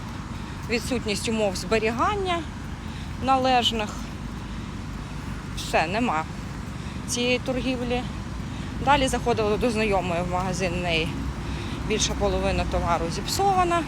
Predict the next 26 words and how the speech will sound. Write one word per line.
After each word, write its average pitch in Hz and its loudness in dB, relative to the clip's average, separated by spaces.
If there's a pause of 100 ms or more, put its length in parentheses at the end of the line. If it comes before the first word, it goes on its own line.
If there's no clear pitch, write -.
(500)
Там 247 2
ще 392 4
з - 0
одними 294 4
поспілкувалася, 247 2
з 359 4
іншими. 330 2 (1120)
Всі 277 4 (100)
дуже 240 2
сильно 190 0
страждають. 320 0 (960)
Я 240 2
на, 240 4
маю 233 2
на 233 2
увазі 220 2
підприємці. 285 0 (1000)
Відповідно, 247 2
страждають 226 4
від 220 -2 (140)
тих, 226 4 (100)
хто 220 0
в 196 0
них 190 -2 (140)
працює. - 0 (1300)
Долар 220 4